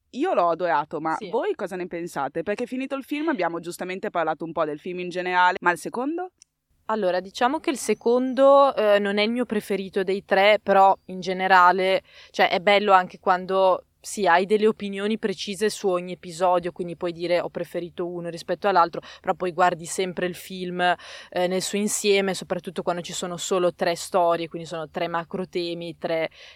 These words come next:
Speaker 2: eh, appunto, storie che comunque approfondiscono bene un tema.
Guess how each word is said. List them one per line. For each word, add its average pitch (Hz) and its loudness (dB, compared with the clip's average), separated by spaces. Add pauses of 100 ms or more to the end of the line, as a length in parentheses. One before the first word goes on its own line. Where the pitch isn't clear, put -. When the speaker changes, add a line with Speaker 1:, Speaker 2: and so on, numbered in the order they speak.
Speaker 2:
eh, 156 -6
appunto, 165 -2
storie 170 -2
che 160 -20
comunque 175 -4
approfondiscono 185 -6
bene 170 -2 (420)
un 190 -8
tema. 175 0